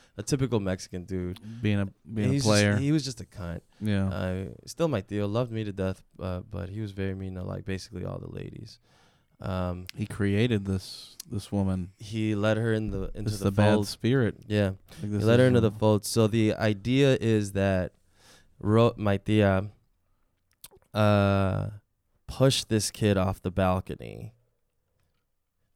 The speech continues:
Speaker 1: to use and manipulate his spirit
Speaker 2: Mm-hmm.
Speaker 1: so that she could leverage it on the other side.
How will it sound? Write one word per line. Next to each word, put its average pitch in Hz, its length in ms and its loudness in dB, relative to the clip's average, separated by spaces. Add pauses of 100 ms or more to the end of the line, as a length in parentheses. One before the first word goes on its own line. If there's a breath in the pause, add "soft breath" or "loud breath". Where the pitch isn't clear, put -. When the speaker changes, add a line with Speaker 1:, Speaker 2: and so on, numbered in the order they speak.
(160)
Speaker 1:
to 120 160 0
use 120 840 4 (540)
and 110 180 0
manipulate 104 600 2
his 95 180 -6
spirit 104 640 2 (160)
Speaker 2:
Mm-hmm. 107 240 -4 (480)
Speaker 1:
so - 220 -4
that 98 80 -2
she - 160 -4
could 101 220 -4
leverage 101 500 2
it 92 180 0
on 98 200 -4
the 95 180 -2
other 92 220 0
side. 71 520 -8